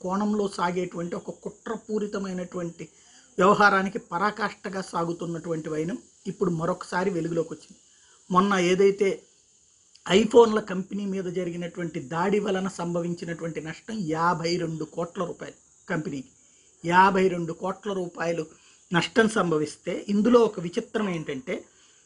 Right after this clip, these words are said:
ఆ, ఇక్కడ అత్యంత కీలకమైనటువంటిది, ఆ, ఏమాత్రం పట్టించుకోనటువంటి విధంగా ప్రజలలోకి బయటికి రానియకుండా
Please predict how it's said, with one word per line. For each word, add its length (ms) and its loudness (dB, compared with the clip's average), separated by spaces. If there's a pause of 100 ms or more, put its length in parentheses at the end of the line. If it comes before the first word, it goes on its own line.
(220)
ఆ, 60 0 (960)
ఇక్కడ 500 2 (220)
అత్యంత 360 4
కీలకమైనటువంటిది, 1300 0 (680)
ఆ, 40 0
ఏమాత్రం 800 6
పట్టించుకోనటువంటి 1300 -4
విధంగా 640 0 (260)
ప్రజలలోకి 800 2 (460)
బయటికి 400 4
రానియకుండా 720 2